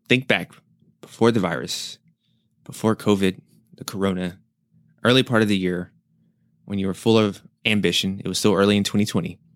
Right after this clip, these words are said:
What was your number one health and fitness goal for that year?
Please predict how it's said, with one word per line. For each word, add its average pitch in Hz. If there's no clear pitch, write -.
What 160
was 196
your 151
number 110
one 98
health 98
and 98
fitness 127
goal -
for -
that -
year? 62